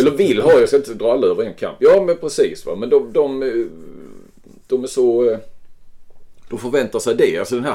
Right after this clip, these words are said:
hejaklacksjournalistiken. Och vi märker också, eh, jag menar, det är rätt många nu som kanske framförallt yngre, nya, som, som liksom också kommer in med den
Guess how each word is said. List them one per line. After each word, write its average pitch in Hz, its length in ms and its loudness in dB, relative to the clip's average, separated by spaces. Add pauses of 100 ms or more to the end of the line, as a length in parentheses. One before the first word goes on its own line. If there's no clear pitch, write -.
(120)
hejaklacksjournalistiken. 85 1160 -4 (800)
Och 120 140 0
vi 127 80 4
märker 123 400 -2
också, - 300 -2
eh, 131 400 4 (320)
jag 104 80 -8
menar, 107 180 -6
det 101 260 -2
är 117 40 -2
rätt 139 200 -2
många 113 300 -6
nu 98 180 -4
som 87 280 -8 (1500)
kanske 156 280 -2
framförallt 143 280 0
yngre, 117 420 0
nya, 101 540 0
som, 95 340 -6
som 101 360 -6
liksom - 260 -12
också 139 180 -8
kommer 110 300 -8
in 92 240 -8
med 110 120 -6
den 95 240 -6